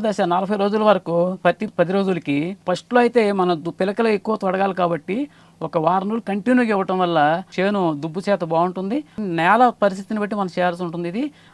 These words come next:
అట్లా మనం చేస్తున్నట్టయితే తప్పనిసరిగా మంచి పిలకలు వస్తాయి. తర్వాత స్ప్రేయింగ్ వచ్చేటప్పటికి పంచగవ్య స్ప్రేయింగ్ చేసుకుంటే మంచి రిజల్ట్ ఉపయోగంగా ఉంది. మోపురు కూడా రాకుండా ఉండాలంటే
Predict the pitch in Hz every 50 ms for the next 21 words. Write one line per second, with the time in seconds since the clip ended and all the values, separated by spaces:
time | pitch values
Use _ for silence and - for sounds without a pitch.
0 | _ 143 151 - 185 190 180 165 165 170 185 233 - - - _ _ - 160 165
1 | 165 - 180 175 175 - 202 196 190 180 185 180 190 175 160 151 _ 185 185 175
2 | 175 180 175 175 156 156 156 151 180 - 147 160 160 175 165 165 170 - 196 190
3 | - - _ 214 233 285 285 _ _ _ - _ - 165 185 190 190 - 185 175
4 | 160 165 165 165 175 _ _ - - _ 175 180 196 220 226 214 220 202 - 208
5 | 202 190 185 - 185 170 160 160 156 147 147 151 170 185 185 _ _ _ - 185
6 | 202 190 247 233 208 220 208 196 196 190 185 175 - - _ _ 180 185 202 202
7 | - 180 165 156 - - 165 160 156 156 143 151 170 180 180 _ - - _ _
8 | 156 165 175 - 175 170 156 170 165 160 165 143 170 165 165 160 156 143 131 113
9 | 107 101 98 - _ - 147 160 190 208 196 - 262 262 254 - 262 247 240 233
10 | 214 202 196 190 202 190 185 190 185 180 180 180 180 175 165 175 160 151 156 170
11 | 196